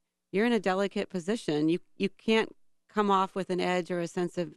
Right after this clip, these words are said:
entitlement, and you really need to work, really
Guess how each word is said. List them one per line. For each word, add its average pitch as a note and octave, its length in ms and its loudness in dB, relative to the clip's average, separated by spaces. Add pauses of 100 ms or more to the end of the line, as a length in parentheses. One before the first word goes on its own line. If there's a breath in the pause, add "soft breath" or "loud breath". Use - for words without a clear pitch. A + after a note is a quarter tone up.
entitlement, F3+ 560 0
and F#3 120 0
you A#3+ 100 0
really G#3+ 400 0
need F#3+ 280 -2
to F3+ 220 -8 (340)
work, G3 600 -2 (480)
really G3+ 640 0